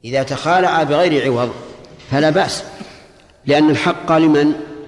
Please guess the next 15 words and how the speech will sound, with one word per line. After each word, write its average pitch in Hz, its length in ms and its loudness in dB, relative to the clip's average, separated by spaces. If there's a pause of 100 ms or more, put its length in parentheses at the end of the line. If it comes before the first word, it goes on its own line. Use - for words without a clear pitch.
(520)
لهما 165 360 4
جميعا. 131 400 2 (880)
فإذا 151 380 2
رضي 185 220 2
الزوج 139 300 0 (100)
أن 139 120 0
يخلع 143 340 -2
زوجته 120 440 -6
بلا 147 220 0
عوض 175 380 2 (460)
فلا 147 200 0
بأس. - 340 -10 (1400)
فإن 156 240 2
قال 185 260 2
قائل: 131 760 -2